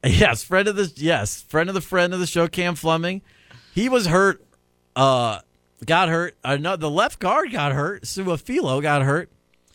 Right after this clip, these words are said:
Tyron Smith was already out. You have this makeshift offensive line, and he got sacked still four times. He was taking a beating. And if he would have got hurt,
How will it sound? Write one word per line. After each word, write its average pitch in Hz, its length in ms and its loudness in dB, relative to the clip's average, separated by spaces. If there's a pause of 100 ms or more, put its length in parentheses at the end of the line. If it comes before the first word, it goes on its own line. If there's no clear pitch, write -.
(480)
Tyron 254 360 2
Smith 214 260 -6
was 123 140 -2
already 170 400 2
out. 131 340 -2 (180)
You 220 200 0
have 208 100 0
this 143 180 -6
makeshift 233 520 -4
offensive 202 500 -2
line, 147 440 0 (400)
and 156 200 2
he 214 80 2
got 220 220 2
sacked 180 300 -2
still 196 180 0
four 226 240 0
times. 185 380 -2
He 165 40 -6
was 160 80 -6
taking 202 240 0
a 151 60 2
beating. 151 560 2 (680)
And 151 140 4
if 143 80 0
he 220 120 0
would 294 100 -2
have 302 100 0
got 247 220 4
hurt, 143 320 -2